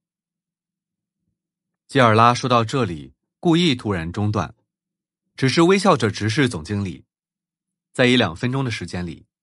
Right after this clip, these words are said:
彼此都保持着沉默。最后，总经理终于开口了：“你能将你的经历、想法和计划告诉我吗？”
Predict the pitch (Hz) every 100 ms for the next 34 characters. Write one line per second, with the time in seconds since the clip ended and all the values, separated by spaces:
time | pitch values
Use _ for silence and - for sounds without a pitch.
0 | _ _ _ 117 123 123 90 127 131 78
1 | - 95 110 - 73 110 104 _ _ _
2 | _ _ _ _ 113 104 87 - _ _
3 | _ _ _ _ 113 107 127 101 87 127
4 | 104 104 101 87 71 - _ _ _ _
5 | _ _ _ _ _ _ _ _ 123 131
6 | 160 202 180 110 113 - 160 170 117 101
7 | - 95 143 - 73 76 107 110 - 127
8 | 113 95 85 107 104 95 78 95